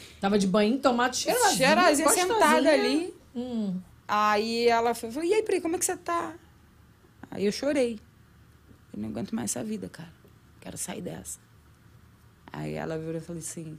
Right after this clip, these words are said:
Speaker 2: "Pô, abriu um, um treinamento de Muay Thai ali no Polo. O, o, o,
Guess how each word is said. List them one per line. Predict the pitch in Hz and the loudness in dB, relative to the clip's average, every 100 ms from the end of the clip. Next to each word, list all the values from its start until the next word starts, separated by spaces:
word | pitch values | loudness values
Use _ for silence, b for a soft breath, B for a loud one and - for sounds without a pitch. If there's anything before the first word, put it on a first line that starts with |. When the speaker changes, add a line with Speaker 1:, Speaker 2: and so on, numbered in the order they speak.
| - | -10
Speaker 2:
"Pô, | 233 | -6
abriu | 226 180 214 | -6 -4 -4
um, | 262 285 - - | -4 -6 -10 -14
um | 254 | -10
treinamento | - 269 285 254 254 233 | -4 -2 0 -2 -4 -4
de | |
Muay | 233 226 | -2 -2
Thai | 220 233 240 | -2 -2 0
ali | 226 | 0
no | 254 | -2
Polo. | - 247 262 226 170 156 b b b - | 0 0 0 -2 -6 -10 b b b -10
O, | - 196 202 185 160 147 B B B B - - | -4 0 0 0 -2 -6 B B B B -12 -4
o, | |
o, | 185 190 175 151 | 0 2 0 -2